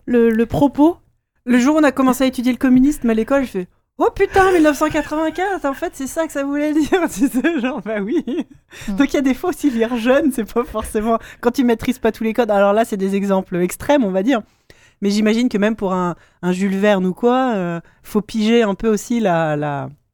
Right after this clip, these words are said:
Speaker 2: la, la, comment dire, l'ambiance de l'époque et tous ces trucs-là,
Speaker 1: Ouais.
Speaker 2: quoi.
Speaker 1: Moi, je, j'avais lu De la Terre à la Lune.
Speaker 2: Ouais.
Speaker 1: Je garde, euh, un souvenir, euh, assez, euh, précis en termes de sensations.
Speaker 2: Ah ouais ?
Speaker 1: De,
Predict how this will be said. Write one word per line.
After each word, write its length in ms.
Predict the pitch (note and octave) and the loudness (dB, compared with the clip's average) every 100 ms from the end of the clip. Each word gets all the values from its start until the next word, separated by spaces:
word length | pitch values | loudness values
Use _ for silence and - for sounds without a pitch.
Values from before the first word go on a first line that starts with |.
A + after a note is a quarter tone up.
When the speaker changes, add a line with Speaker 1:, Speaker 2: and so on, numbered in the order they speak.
| _ _ _ _ - | _ _ _ _ -14
Speaker 2:
la, 240 | E3 C#3 C3+ | -8 -8 -8
la, 280 | C#3 D3+ D3+ | -10 -10 -12
comment 160 | - D3+ | -10 -6
dire, 180 | D#3 D3+ | -4 -4
l'ambiance 560 | E3 F3+ F#3 F3+ F#3+ | -2 -2 0 0 -2
de 60 | F3 | 0
l'époque 480 | E3+ E3+ G3 G3+ G3+ | -2 0 0 0 -2
et 80 | D#3+ | -10
tous 100 | E3 | -10
ces 120 | D#3 | -14
trucs-là, 320 | - G3 A#3 | -14 -10 -10
Speaker 1:
Ouais. 60 | G#3+ | -10
Speaker 2:
quoi. 120 | E3 - _ - C#3+ - | -14 -16 _ -20 -18 -2
Speaker 1:
Moi, 100 | G3 | 2
je, 260 | G3 E3 D#3+ | 4 2 2
j'avais 240 | E3 D#3+ | 2 2
lu 140 | E3 F3 | 0 -2
De 140 | D#3 | 0
la 160 | D3 D3+ | 0 0
Terre 200 | E3+ F#3 | 0 0
à 40 | D#3 | 0
la 100 | C#3+ | 0
Lune. 300 | E3+ A3 A3 | -2 -4 -4
Speaker 2:
Ouais. 220 | G3+ G#3 G3 | 0 2 2
Speaker 1:
Je 60 | D#3 | 0
garde, 340 | E3 F#3 F3 | 0 0 0
euh, 240 | D3+ C#3+ | -2 -2
un 80 | C3+ | -4
souvenir, 500 | C3+ - D#3+ F3+ F3 | -8 -6 -2 -2 -2
euh, 220 | C3+ B2+ - - | -2 -2 -4 -6
assez, 460 | - D3 - F3+ | -4 -4 0 2
euh, 80 | C#3+ | 2
précis 380 | - G#3+ - B3+ | 2 -2 -2 -4
en 60 | G#3 | 0
termes 200 | D#3+ D#3 | -2 0
de 120 | D3+ | 0
sensations. 500 | - G#3 G#3+ - G3 - - | 0 0 0 -2 -8 -8 -4
Speaker 2:
Ah 100 | G3 | 0
ouais ? 180 | F3+ G#3 - - | 2 2 -2 -14
Speaker 1:
De, 640 | E3+ D#3+ D#3 D3 C#3 C3+ | 0 2 4 2 0 0